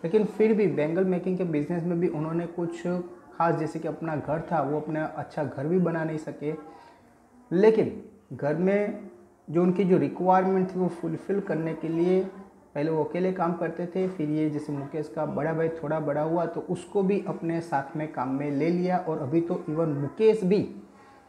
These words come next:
क्या करता था, वो बैंगल मेकिंग के business में जाता था और उसके आसपास जितने भी छोटे बच्चे थे उसकी एज वाले, वो सब लोग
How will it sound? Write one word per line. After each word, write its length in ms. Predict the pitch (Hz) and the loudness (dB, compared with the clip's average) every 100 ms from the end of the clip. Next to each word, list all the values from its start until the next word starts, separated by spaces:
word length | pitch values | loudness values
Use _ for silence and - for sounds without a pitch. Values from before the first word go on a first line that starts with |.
| - - - | -20 -20 -4
क्या 120 | 160 | -2
करता 300 | 165 165 165 | -2 -2 0
था, 140 | 185 | 2
वो 400 | 185 170 185 202 - - - 147 | 4 6 4 4 -2 -12 -10 -4
बैंगल 300 | 143 151 160 | 0 2 2
मेकिंग 320 | 143 127 143 | 0 -2 -4
के 60 | 147 | -2
business 440 | 131 117 131 131 | -2 -4 -6 -4
में 180 | 156 214 - - | -2 -2 -6 -10
जाता 380 | 123 127 120 120 | 0 0 0 -2
था 140 | 127 | -4
और 240 | - 220 | 6 8
उसके 400 | 226 226 226 226 - | 8 4 2 0 -4
आसपास 360 | 151 - - 196 | -8 -8 -6 -2
जितने 560 | 180 208 - 185 190 190 | -2 -4 -4 0 2 2
भी 240 | 196 202 | 2 2
छोटे 340 | 196 147 147 | 0 -2 -2
बच्चे 360 | 156 147 - 175 | 0 -2 -2 -2
थे 200 | 185 175 | 0 0
उसकी 520 | 147 - 170 165 156 | 0 2 2 2 2
एज 100 | 156 | 2
वाले, 320 | 151 143 151 | 2 2 2
वो 220 | 156 143 147 | 2 0 -2
सब 400 | - - 208 190 | -4 2 4 6
लोग 500 | 180 190 - - - | 6 6 6 -2 -12